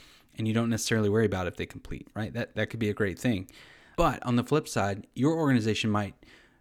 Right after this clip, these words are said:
prefer, or the goal might actually require or, or be better fulfilled if you had one thousand or two thousand people enrolled in the offering,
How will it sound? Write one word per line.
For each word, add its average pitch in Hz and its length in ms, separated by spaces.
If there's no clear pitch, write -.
prefer, 123 480
or 113 160
the 104 80
goal 107 800
might 110 240
actually 104 540
require 98 720
or, 101 280
or 104 140
be 110 180
better 107 500
fulfilled 107 540
if 120 100
you 117 100
had 107 180
one 107 300
thousand 104 360
or 92 80
two 170 220
thousand 104 340
people 104 240
enrolled 98 300
in 95 100
the 92 80
offering, 95 480